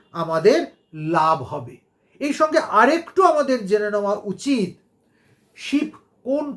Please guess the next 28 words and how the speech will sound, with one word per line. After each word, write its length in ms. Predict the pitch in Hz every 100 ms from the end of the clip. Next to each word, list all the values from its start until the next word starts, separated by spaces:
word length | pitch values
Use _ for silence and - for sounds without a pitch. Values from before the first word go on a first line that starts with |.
| -
পাত্রে 500 | 208 - _ 277 294
বসিয়ে 600 | 240 226 220 196 170 165 _ -
আপনি 280 | 180 175
পূজা 360 | 180 180 165 151
করবেন। 460 | 147 131 120 120 - _ _ _
আমি 220 | 254 277
বহু 560 | 214 233 269 285 349 330
জায়গায় 480 | 262 254 247 254 247
প্রতিদিন 920 | - 262 254 269 269 190 262 302 269
যাই, 300 | 175 170 - _ _ _ _ _ _ _ _ _ _
সেটা 200 | 202 226
কোনো 240 | 226 226
মন্দিরও 540 | 220 208 208 226 247 262
হয়, 300 | 254 269 262 _ _ _ _
আবার 220 | 202 226 214
কোনো 220 | 262 302
যজমান 580 | 185 165 147 202 220 226
গৃহ 300 | 196 233 240
হয়, 360 | 220 254 262 - _ _ _
শিষ্য 720 | - 226 196 - 262 269 277 _ -
বা 100 | 196
ভক্ত 420 | 123 175 - 214 151 160
গৃহও 280 | 160 156
হয়। 260 | 131 110 117 _ _ _ _ _ _ _ -
বিভিন্ন 540 | 233 240 320 339 349
জায়গায় 320 | 269 269 269 294
দেখি 220 | 285 294
বিভিন্ন 760 | 214 226 294 311 311 302 277